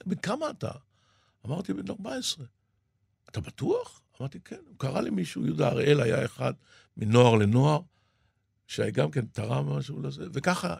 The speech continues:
התחלתי. זה היה סימון דרך. זה סימון דרך. הדבר השני, שהוא שונה לגמרי,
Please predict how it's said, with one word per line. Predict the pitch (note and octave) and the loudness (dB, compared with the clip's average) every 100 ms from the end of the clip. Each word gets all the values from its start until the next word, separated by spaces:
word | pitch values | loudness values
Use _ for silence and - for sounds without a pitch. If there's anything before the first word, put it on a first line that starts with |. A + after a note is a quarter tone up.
| - | -8
התחלתי. | C#3 - B2 - _ | -10 -10 -12 -14 _
זה | F#2+ G2+ G#3+ | -2 0 -2
היה | - C#3 C#3 D3+ - - | -2 -2 0 -4 -8 -6
סימון | - B2 A#2 A#2 | -2 -2 -2 -4
דרך. | G#2+ G#2 - _ _ _ _ _ _ _ _ _ _ _ _ _ | -6 -10 -12 _ _ _ _ _ _ _ _ _ _ _ _ _
זה | - | -18
סימון | - - | -14 -12
דרך. | - - - - - - - - - - | -10 -10 -10 -12 -14 -16 -16 -14 -14 -8
הדבר | F#2+ G2+ E3 | 0 4 6
השני, | G3+ G#3 G#3 B3 B3+ | 6 6 6 6 4
שהוא | D3 C#3+ C#3 C3+ | 2 -2 -2 -4
שונה | - B2+ D3+ | -4 -2 0
לגמרי, | E3 D3+ C#3 - | 0 0 -4 -4